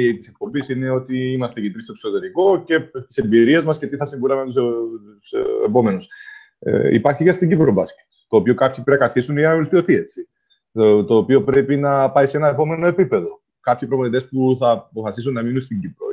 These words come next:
Η Κύπρος προσφέρει στις εθνικές ομάδες να αγωνι-, αγωνιζόνται στο, στη διοργάνωση της fiba. Προσφέρει ομάδες οι οποίες μπορεί σαν βοηθοί, οι πρώτοι προπονητές, να παίξουν στο εξωτερικό. Ε, κάποιοι πρέπει να μείνουν και Κύπρο να δουλέψουν, έτσι. Δεν είναι.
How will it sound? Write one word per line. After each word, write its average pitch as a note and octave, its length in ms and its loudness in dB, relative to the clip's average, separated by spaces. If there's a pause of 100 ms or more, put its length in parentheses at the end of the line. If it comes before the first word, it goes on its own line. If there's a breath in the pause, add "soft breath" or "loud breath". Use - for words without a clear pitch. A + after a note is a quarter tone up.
Η B2 60 -6
Κύπρος C3 480 -2
προσφέρει C3 640 2 (560 soft breath)
στις - 240 -4
εθνικές A2+ 280 2
ομάδες B2 300 2
να C#3 60 2
αγωνι-, B2+ 340 0
αγωνιζόνται A#2 440 -4
στο, C#3 140 -2 (840)
στη - 120 -14
διοργάνωση A#2+ 400 -6
της D3+ 200 -6
fiba. G#2 180 -2 (800)
Προσφέρει A2 420 4
ομάδες A2+ 400 0
οι B2+ 40 2
οποίες A#2+ 260 -2
μπορεί A#2 220 0
σαν B2+ 220 -4
βοηθοί, B2+ 320 0
οι C3 60 -2
πρώτοι C3+ 160 -2
προπονητές, A2+ 460 -8
να C#3+ 100 -8
παίξουν - 300 -20
στο D3+ 260 -6
εξωτερικό. E3 760 0 (460)
Ε, G#2 560 2
κάποιοι D#3 260 0
πρέπει D#3 60 -2
να F#3 60 6
μείνουν F#3 160 0
και F#3 80 2
Κύπρο E3+ 220 0
να F3 60 2
δουλέψουν, F3 340 0
έτσι. - 240 -20 (140)
Δεν A#2+ 180 -4
είναι. G2+ 180 -8